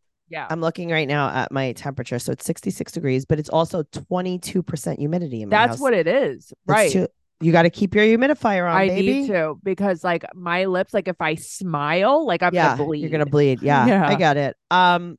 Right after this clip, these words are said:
Speaker 2: listen, we've all had a rough day.
Speaker 1: Today was a day.
Speaker 2: Today was a really rough day for me specifically.
Speaker 1: Yes. <laughs>
Speaker 2: Very specifically, it was a rough day for me.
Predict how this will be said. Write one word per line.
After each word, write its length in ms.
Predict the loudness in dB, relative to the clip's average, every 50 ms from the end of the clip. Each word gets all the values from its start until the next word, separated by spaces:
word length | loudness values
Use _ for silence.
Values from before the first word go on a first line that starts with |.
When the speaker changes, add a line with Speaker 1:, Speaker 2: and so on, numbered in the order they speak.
| _ -6
Speaker 2:
listen, 260 | -4 -4 -4 -2 -2
we've 160 | -2 -2 0
all 140 | 0 0 0
had 160 | 0 0 -2
a 40 | -2
rough 200 | -4 -6 -6 -8
day. 320 | -10 -12 -12 -12 -14 -16 -18 _ _ _ _ _ _ _ _ _ _ _ _ _ _ _ _ _ _ _ _ _ _
Speaker 1:
Today 380 | -8 -6 -4 -2 0 2 2 2
was 260 | 2 0 -2 -2 -4
a 60 | -8
day. 480 | -8 -6 -4 -4 -4 -6 -8 -10 -12 -16 _ _ _ _ _ -14
Speaker 2:
Today 260 | -4 0 2 2 4
was 140 | 4 4 6
a 80 | 6 6
really 260 | 6 6 6 4 4
rough 240 | 4 2 0 0 -2
day 160 | -4 -4 -4
for 160 | -4 -6 -6
me 180 | -4 -4 -4 -6
specifically. 920 | -6 -8 -10 -10 -6 -4 -4 -4 -2 -4 -4 -2 0 0 2 2 0 -2 -4 _ -2
Speaker 1:
Yes. 480 | 0 0 0 0 -2 -6 -10 -8 -4 -4
<laughs> 1400 | -4 -2 -2 -4 -4 -4 -6 -8 -6 -6 -8 -10 -8 -8 -10 -10 -10 _ -16 -16 -16 _ _ _ _ _ _
Speaker 2:
Very 200 | 2 4 4 4
specifically, 680 | 4 2 0 0 0 -2 -2 0 -2 -2 0 2 4 4
it 80 | 4 2
was 240 | 0 -2 -2 -2 -4
a 80 | -2
rough 200 | 0 0 -2 -4
day 160 | -4 -8 -8 -6
for 120 | -6 -6
me. 300 | -4 -2 -2 -2 -4